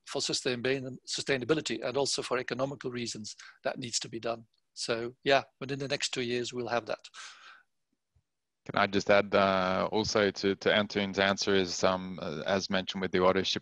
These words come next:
Speaker 2: project, the, the focus is not just on the, the technical deliveries and the demonstrators themselves, but issues such as regulations, uh, what sort of, uh, rules and how do we achieve commercialization of autonomous shipping,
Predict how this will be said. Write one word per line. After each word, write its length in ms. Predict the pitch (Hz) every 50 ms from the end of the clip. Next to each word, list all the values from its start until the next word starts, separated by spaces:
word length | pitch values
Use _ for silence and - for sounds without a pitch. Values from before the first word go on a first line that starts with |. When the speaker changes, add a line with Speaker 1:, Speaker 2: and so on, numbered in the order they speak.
| - -
Speaker 2:
project, 380 | 98 95 - - 92 87 - _
the, 280 | - 95 92 95 85 - - - - - - - -
the 80 | - 107
focus 420 | - - 104 98 - 107 92 95
is 120 | 101 90 95
not 240 | 101 98 - - -
just 300 | - 101 92 - - -
on 240 | 101 98 92 92 90
the, 280 | 95 92 92 90 87 -
the 120 | - 92
technical 440 | - - 107 - - 95 92 - 98
deliveries 540 | 92 - 98 98 92 92 98 98 98 90 -
and 80 | 92 92
the 80 | 90
demonstrators 640 | 82 - 95 92 92 92 90 - - 95 95 95 90
themselves, 640 | 82 92 92 90 82 - - 98 98 92 92 90 -
but 160 | - - -
issues 400 | 98 95 - - - 95 95 87
such 400 | - - - - 98 92 - -
as 280 | 87 95 92 87 90 90
regulations, 1000 | 95 92 90 92 92 95 95 95 95 92 - - 95 95 92 92 82 - - - - - - - - - - _ _ _
uh, 500 | - 92 92 92 90 90 90 90 90 87
what 340 | 82 67 92 98 95 - -
sort 220 | - - 98 92
of, 280 | 95 90 87 85 - - - - - - -
uh, 60 | 104
rules 520 | 90 87 92 101 98 98 95 98 98 -
and 100 | 95 95
how 360 | - - 90 95 95 92 92
do 80 | 90 95
we 140 | 95 92 92
achieve 540 | 90 - - - 92 95 92 92 85 - -
commercialization 760 | - 98 98 90 - - 104 95 90 85 92 92 90 - -
of 100 | 98 90
autonomous 640 | 92 92 90 - - 98 98 90 98 104 92 90 -
shipping, 560 | - - - 98 - _ 101 92 90 87 87